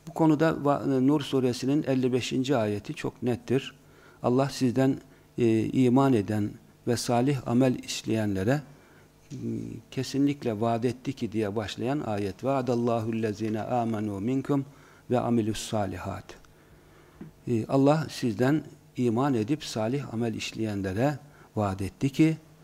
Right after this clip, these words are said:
Allah sizden öncekileri yeryüzünde halife kıldığı gibi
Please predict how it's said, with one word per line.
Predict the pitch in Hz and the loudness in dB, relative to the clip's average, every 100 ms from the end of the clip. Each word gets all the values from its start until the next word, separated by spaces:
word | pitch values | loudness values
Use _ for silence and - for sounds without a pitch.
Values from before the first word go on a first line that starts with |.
| - - - | -20 -16 -6
Allah | 107 127 143 | -2 -2 -4
sizden | - - 113 139 | -8 -4 -2 0
öncekileri | 151 107 107 98 107 107 143 160 - - - | 2 0 -2 -4 -4 2 0 0 -12 -20 -2
yeryüzünde | 120 156 131 104 113 107 | 4 6 6 4 2 2
halife | 104 120 120 113 143 | 0 0 2 2 0
kıldığı | - 110 98 107 95 | 0 -2 2 2 2
gibi | 95 95 160 | 2 2 2